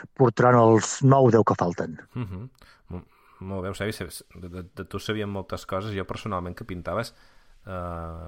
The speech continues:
Speaker 2: no, no,
Speaker 1: Bueno,
Speaker 2: no.
Speaker 1: bueno, aprenc, aprenc a pintar, eh? Aprenc tot just.
Speaker 2: I,
Speaker 1: Vaig
Speaker 2: i
Speaker 1: començar, mira, vaig començar ara fa l'any, a l'octubre de l'any passat.
Speaker 2: I què, com se't dona?
Speaker 1: Bueno, m'agrada.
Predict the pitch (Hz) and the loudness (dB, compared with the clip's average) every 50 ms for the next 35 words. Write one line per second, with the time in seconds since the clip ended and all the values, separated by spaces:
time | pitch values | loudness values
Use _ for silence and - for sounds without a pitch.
0 | 85 85 - - - - - 95 90 87 82 85 92 95 92 85 - 131 127 117 | -16 -16 -18 -20 -20 -16 -16 -14 -12 -12 -10 -10 -10 -8 -4 2 4 4 6 6
1 | 131 135 123 117 113 - 143 120 110 107 - 139 131 120 113 - 127 117 110 - | 6 6 6 6 4 4 4 4 4 4 4 2 4 4 6 6 6 6 8 8
2 | 113 104 110 123 135 117 123 113 117 113 110 - 123 110 - 113 107 101 - - | 8 8 8 8 6 6 6 6 6 6 6 6 4 6 6 6 6 6 4 0
3 | - - - - - - - - - - - - - 123 131 131 - 151 143 143 | -12 -12 -12 -12 -12 -14 -14 -16 -18 -18 -16 -6 -2 2 4 6 6 8 8 8
4 | 127 - 139 139 156 156 123 113 - 123 120 120 110 - - 143 160 190 170 160 | 6 6 8 8 8 10 8 8 6 8 6 6 6 6 6 6 6 8 8 8
5 | 156 151 139 - 143 120 104 110 165 - - 139 117 110 - - 147 135 131 123 | 8 6 6 6 6 6 6 6 4 4 2 2 2 4 6 6 8 8 8 8
6 | 113 - 113 - 107 110 - - - - _ _ _ - 104 - 113 104 - 107 | 6 4 4 4 4 4 2 2 -4 -20 _ _ _ -12 -8 -4 -4 -4 -4 -4
7 | 98 101 107 98 98 90 85 76 76 _ _ _ _ _ _ _ _ _ _ _ | -4 -4 -4 -4 -4 -6 -6 -6 -12 _ _ _ _ _ _ _ _ _ _ _
8 | _ _ _ _ _ _ _ _ _ _ - - - - - - - - - 220 | _ _ _ _ _ _ _ _ _ _ -20 -18 -16 -16 -16 -16 -4 2 6 6
9 | 226 165 127 131 156 151 160 139 113 95 95 92 - | 8 10 10 10 10 10 8 8 8 8 6 6 4